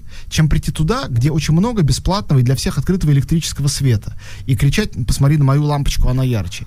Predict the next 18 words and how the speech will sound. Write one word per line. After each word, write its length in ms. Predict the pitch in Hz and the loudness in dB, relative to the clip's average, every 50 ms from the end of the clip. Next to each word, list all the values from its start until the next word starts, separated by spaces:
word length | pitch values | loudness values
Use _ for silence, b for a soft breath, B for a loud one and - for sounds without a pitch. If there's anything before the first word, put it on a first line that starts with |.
| - - | -14 -6
Эти 180 | - 151 139 190 | -6 -2 -2 0
лампочки, 460 | 214 247 262 254 - - - 156 - - | 0 0 -2 -2 -4 -2 -2 -4 -2 0
они 200 | - 147 175 214 | 0 0 0 0
от 140 | 214 - | -2 -2
общего 280 | 202 196 - - 175 170 | -2 -2 0 0 0 0
источника, 500 | 156 - - 175 151 - 139 123 - 135 | 0 0 -2 -2 -2 -2 -4 -4 -2 -2
общего 300 | 143 - - 143 143 147 | -2 -2 -2 -2 -4 -2
тока 300 | - 240 277 - - 135 | -2 -2 -4 -2 -2 0
работают 440 | 135 165 190 202 156 - - - - | 0 0 2 0 0 0 -2 -4 -4
все. 320 | - - 113 123 - - - B B B B B B B B B | -4 -2 0 2 2 2 2 B B B B B B B B B
Вот. 420 | - 127 135 151 165 139 113 - - | 0 2 4 4 4 2 0 -2 -4
И 60 | - 180 | -2 -2
это 180 | 226 233 240 | -2 0 -2
всего 160 | - - 254 | -2 -2 -2
лишь 120 | 262 - - | -2 -2 -2
вопрос 200 | 226 220 233 214 | -2 0 -2 0
конкуренции 500 | - 220 190 214 208 214 208 - - 196 | 0 0 0 0 0 0 0 0 0 0
лампочек. 600 | 202 190 160 117 - - - - - - - | 0 2 0 0 0 -2 -2 -4 -8 -10 -10